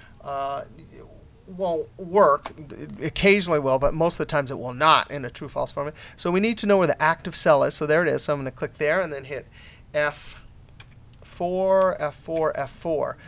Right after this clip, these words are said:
to get rid of the dollar signs. That's why when we hit OK, it'll apply to all of them, and it will always be comparing whatever the cell is. And that's gotta equal, and then M A X,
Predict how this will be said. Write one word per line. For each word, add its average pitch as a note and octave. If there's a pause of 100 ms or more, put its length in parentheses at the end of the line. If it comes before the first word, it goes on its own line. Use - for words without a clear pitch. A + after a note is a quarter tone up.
(140)
to D3
get C3+
rid F3+
of D3
the D3
dollar C#3+
signs. B2+
That's E3
why D#3+
when D3
we C3+
hit C#3+
OK, D#3
it'll C3+
apply C3+
to C3+
all D#3+
of C3+
them, B2+
and C3
it -
will C#3+
always E3
be -
comparing D3+
whatever C#3
the B2
cell D#3+
is. C3 (640)
And D3
that's A3
gotta D#3
equal, F#3 (320)
and D3+
then D3
M E3
A C#3
X, -